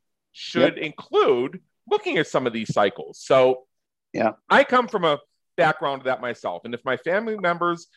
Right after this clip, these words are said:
Speaker 1: are listening, I've said this to you, deal with it. Uh,
Speaker 2: <laughs>
Speaker 1: I recogni-, I recognize that, uh, you know, you know, my forebears did the best they could based on the
Speaker 2: Yep.
Speaker 1: information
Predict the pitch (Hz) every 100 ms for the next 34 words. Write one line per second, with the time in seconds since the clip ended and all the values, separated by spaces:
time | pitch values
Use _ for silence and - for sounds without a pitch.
0 | _ 127 135 139 143 135 131 123 117 -
1 | 175 175 202 - - - 202 165 104 98
2 | 95 98 - _ _ 131 117 98 85 76
3 | - _ _ 107 110 110 110 - _ -
4 | - _ 143 - - - 247 190 180 202
5 | 262 240 208 170 156 151 147 143 - 135
6 | 127 127 143 120 117 - _ 135 117 117
7 | 135 147 147 139 - _ _ _ 139 127
8 | 127 120 120 123 - 117 117 117 107 -
9 | _ _ 131 123 - 117 - 92 107 -
10 | - 120 117 120 117 117 147 135 117 110
11 | - 113